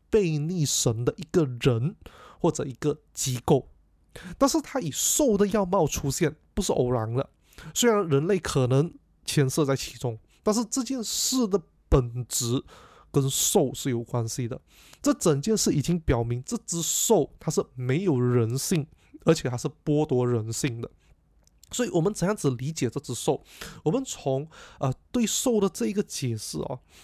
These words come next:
我们就可以把它应用在我们今天的社会当中。啊，这个兽到底是谁呢？这个事实已经宣告了这个兽的失败，兽是肯定是不会成功的，因为它本质上它只不过是一个兽。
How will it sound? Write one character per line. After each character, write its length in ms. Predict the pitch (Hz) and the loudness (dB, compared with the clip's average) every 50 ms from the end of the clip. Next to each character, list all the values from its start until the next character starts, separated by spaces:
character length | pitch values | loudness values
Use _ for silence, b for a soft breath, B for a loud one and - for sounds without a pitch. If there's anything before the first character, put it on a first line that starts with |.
| B B - | B B 2
我 100 | 170 156 | 4 4
们 160 | 170 208 202 | 4 4 2
就 100 | - 285 | 2 -2
可 140 | 226 - 165 | 2 2 0
以 60 | 143 | 0
把 180 | - - 117 | 2 0 -2
它 100 | 113 - - - | -2 -2 -6 -4
应 180 | - 165 185 | -4 -4 0
用 240 | 185 190 180 170 156 | 0 0 0 0 -2
在 300 | 143 - 170 147 127 - - - - _ | -2 -2 -2 -2 -2 -4 -10 -20 -20 _
我 120 | - 131 | -6 -4
们 160 | 123 113 120 117 | -4 -4 -4 -6
今 180 | - - 127 | -6 -8 -6
天 120 | 123 127 123 | -6 -4 -4
的 100 | 123 123 | -4 -4
社 220 | - - 135 120 | -2 -2 -2 0
会 120 | 117 117 | 0 -2
当 240 | 117 - 120 117 113 | -2 -2 -4 -8 -6
中。 200 | 110 - 120 110 - _ _ B B B B B B B B B | -4 -4 -4 -4 -6 _ _ B B B B B B B B B
啊， 160 | 139 139 147 B B B B B B B | -6 -6 -6 B B B B B B B
这 160 | - - 240 | -2 -2 -2
个 120 | - - 202 | -2 -2 -4
兽 380 | - - - - 240 190 - - | -4 -4 0 0 0 0 0 -2
到 160 | - 175 165 | -2 -2 -2
底 200 | 151 - 139 131 | -2 -4 -6 -8
是 120 | 120 - 139 | -4 -4 -4
谁 300 | - - - - - - 76 | -4 -4 -6 -8 -10 -10 -14
呢？ 120 | - - - _ _ _ b b b b b b b b b b b b b b b b b b b b b b | -14 -16 -16 _ _ _ b b b b b b b b b b b b b b b b b b b b b b
这 140 | - 320 | 0 2
个 120 | 262 294 269 | 4 4 2
事 360 | - - - - 285 277 233 | 2 2 2 4 4 4 4
实 260 | - - - 135 135 | 4 2 2 0 0
已 80 | - 143 | 0 -2
经 180 | 131 151 156 | -2 -2 -2
宣 360 | 160 - - - 180 175 175 180 | -2 -2 0 0 2 2 0 2
告 160 | - 214 175 | 2 4 4
了 100 | 131 123 | 4 4
这 80 | 127 | 2
个 60 | 139 139 | 2 0
兽 320 | - - - 190 151 143 | 0 0 2 2 2 2
的 40 | 131 | 0
失 240 | 123 - - - 131 | -2 -2 -2 -2 -2
败， 140 | - 135 | -2 0
兽 260 | 131 - - 277 240 208 | 0 0 2 2 2 2
是 120 | - - | 0 -4
肯 200 | - - 143 123 | -4 -4 -4 -4
定 140 | 135 160 151 | -2 -4 -4
是 80 | - | -6
不 160 | 160 160 156 143 | -6 -2 0 0
会 80 | 139 | 0
成 220 | - - - 120 113 | 0 -2 -6 -6 -4
功 240 | - 127 120 117 | -2 -2 -2 -2
的， 100 | 120 - | -2 -2
因 80 | - 196 | 0 0
为 80 | 220 214 | 0 0
它 140 | - 180 - - _ _ | 0 -2 -4 -6 _ _
本 280 | - 131 120 117 117 | 0 2 2 -2 -6
质 220 | - - 139 120 127 | -6 -4 -4 -2 -2
上 180 | - - 160 | 0 0 0
它 140 | 139 147 160 | 0 -2 -4
只 180 | 160 - - 127 | -4 -2 -6 -4
不 140 | 110 120 | -4 -4
过 100 | 120 - | 0 0
是 160 | 135 - - - | 0 0 -2 -6
一 40 | |
个 120 | 135 - 135 | -4 -2 -2
兽。 460 | 120 - - - - 170 139 120 - | -2 -2 -2 2 4 4 4 2 -2